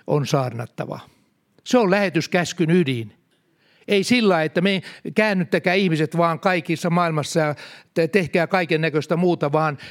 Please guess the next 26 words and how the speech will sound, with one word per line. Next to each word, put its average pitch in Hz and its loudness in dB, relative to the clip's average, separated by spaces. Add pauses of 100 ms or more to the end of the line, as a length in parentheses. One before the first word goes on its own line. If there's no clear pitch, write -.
(160)
kaikki 233 0
lähtee 185 0
siitä, 214 -2
että 175 -2
jos 165 -4
ihmiset 208 0
ei 190 0
tee 156 2
parannusta, 123 -4 (640)
ne 180 0
menee 165 2
kadotukseen. - -4 (1600)
Ei 180 0
se 196 2
auta, 214 2
että 196 0
niitä 202 2
vähän 196 0 (240)
hienostellaan 180 2
ja 175 0 (460)
käy-, 185 2
otetaan 175 2
semmoinen 185 2
kevyt 208 4
evankeliumi 160 2
ja 160 2